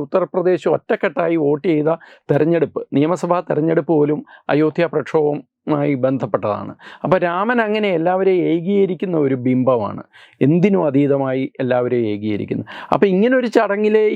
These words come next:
ഈ അയോധ്യ പ്രക്ഷോഭത്തിൻ്റെ വഴികളിൽ തന്നെ കോൺഗ്രസിന് ശരിക്കും പറഞ്ഞാൽ ക്രെഡിറ്റ് എടുക്കാവുന്ന കുറേ കാര്യങ്ങളുണ്ട്. ആയിരത്തി തൊള്ളായിരത്തി നാൽപത്തി ഒമ്പതില്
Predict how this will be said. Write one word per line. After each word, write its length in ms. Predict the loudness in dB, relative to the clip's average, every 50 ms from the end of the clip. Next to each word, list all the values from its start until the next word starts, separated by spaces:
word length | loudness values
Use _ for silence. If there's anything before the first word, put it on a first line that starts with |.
| 0 0 0
ഈ 60 | 2 2 2 2
അയോധ്യ 380 | 2 2 2 0 0 0 -2 -2 -2 -2
പ്രക്ഷോഭത്തിൻ്റെ 600 | -6 -4 -4 -4 -2 -2 -2 -2 -2 -2 0 0 0
വഴികളിൽ 420 | 0 0 0 2 2 2 0 0 -2 -4
തന്നെ 220 | -2 -2 -2 -6 -6 -8 _ -20 -20 _ -2 0
കോൺഗ്രസിന് 520 | 0 2 4 2 2 2 2 0 -2 -2 0 0 0
ശരിക്കും 280 | 0 2 2 2 2
പറഞ്ഞാൽ 240 | 2 2 0 -2 -2 0
ക്രെഡിറ്റ് 360 | 0 0 0 0 -2 0 0 0
എടുക്കാവുന്ന 420 | 0 0 0 0 -2 -2 -2 -2 -2 -2
കുറേ 140 | -2 -2 -2 -2 -2
കാര്യങ്ങളുണ്ട്. 500 | -2 0 0 -2 -2 -2 -2 -4 -6 -8 _ _ -20 -14 _ -2 -2
ആയിരത്തി 220 | -2 0 0 0 0
തൊള്ളായിരത്തി 340 | 2 2 0 0 0 0 2 2 2
നാൽപത്തി 400 | 0 0 -2 -2 -2 -2 0 0 0
ഒമ്പതില് 380 | 0 2 2 2 2 0 0